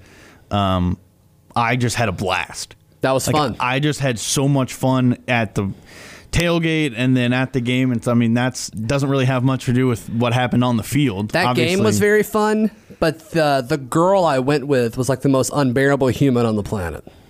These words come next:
Speaker 1: See, I went, like, the girl I went with just added to how fun the game was.
Speaker 2: Good for you.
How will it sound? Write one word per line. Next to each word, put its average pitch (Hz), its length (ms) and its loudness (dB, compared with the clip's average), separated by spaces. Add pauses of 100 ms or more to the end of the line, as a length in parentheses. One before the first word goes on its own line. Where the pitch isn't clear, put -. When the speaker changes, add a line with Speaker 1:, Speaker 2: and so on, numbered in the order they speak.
(360)
Speaker 1:
See, 139 460 0
I 123 360 0
went, 120 560 -2
like, 110 240 -4
the 120 80 -2
girl 139 200 2
I 143 80 0
went 151 220 0
with 151 140 -2
just 139 160 0
added 139 400 0
to 135 100 0
how 143 160 2
fun 151 360 0
the 127 60 0
game 147 360 2
was. 151 400 0
Speaker 2:
Good 160 140 0
for 156 120 -2
you. 107 260 -2